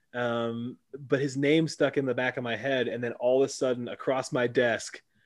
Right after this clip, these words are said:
this tweet about his connection to Matt Gates's probe sent me down a rabbit hole and I ended up in space. And I,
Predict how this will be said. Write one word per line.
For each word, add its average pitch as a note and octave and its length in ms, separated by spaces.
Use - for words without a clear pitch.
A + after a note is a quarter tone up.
this C3 340
tweet D#3 500
about B2+ 280
his B2+ 180
connection C3+ 460
to A#2+ 80
Matt B2 260
Gates's B2 420
probe B2 540
sent D#3 300
me D#3+ 100
down D3 200
a C3 60
rabbit C3 280
hole B2+ 200
and B2+ 80
I B2 60
ended B2 180
up B2 120
in A#2+ 80
space. A2+ 520
And C3+ 120
I, C#3 120